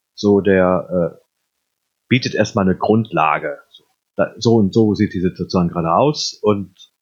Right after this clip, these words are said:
und bil-, bildet zusammen mit dem vielleicht irgendwie gebildeten Leser. Ich meine, das ist ja auch ein, ein Roman für geschichtlich interessierte Menschen. So dass man, also, wie ich eben gesagt habe, von wegen, ähm,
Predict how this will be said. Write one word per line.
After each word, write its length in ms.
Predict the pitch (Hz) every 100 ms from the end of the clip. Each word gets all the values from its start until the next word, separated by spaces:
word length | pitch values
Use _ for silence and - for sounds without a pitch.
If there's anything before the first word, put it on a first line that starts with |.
| _ _ _ _ _ _ _ _ _ _ -
und 300 | 110 101 -
bil-, 260 | 117 - -
bildet 580 | - - 131 139 135 -
zusammen 320 | 104 101 104
mit 160 | 98 -
dem 400 | 80 76 - _
vielleicht 240 | 78 80 -
irgendwie 240 | - 80 82
gebildeten 420 | - 87 80 78
Leser. 320 | 117 127 135
Ich 80 | 107
meine, 140 | 110
das 100 | 98
ist 140 | 131 -
ja 100 | 135
auch 160 | -
ein, 320 | 80 104 90 - _ _ _ _ _ _ -
ein 140 | 107
Roman 420 | 104 104 95 98
für 260 | - 110 95
geschichtlich 460 | 90 - 107 98
interessierte 580 | 90 87 - - 147 87
Menschen. 480 | 78 - - - 107 _ _ _ _ _ _ _ _ _ _ _ _ - -
So 120 | 107
dass 160 | 101 117
man, 160 | 98 -
also, 420 | 104 95 87 -
wie 120 | 127 131
ich 160 | 127
eben 180 | 156 160
gesagt 300 | 123 135 -
habe, 100 | 135 -
von 120 | 120
wegen, 300 | 127 117 117
ähm, 380 | 107 107 104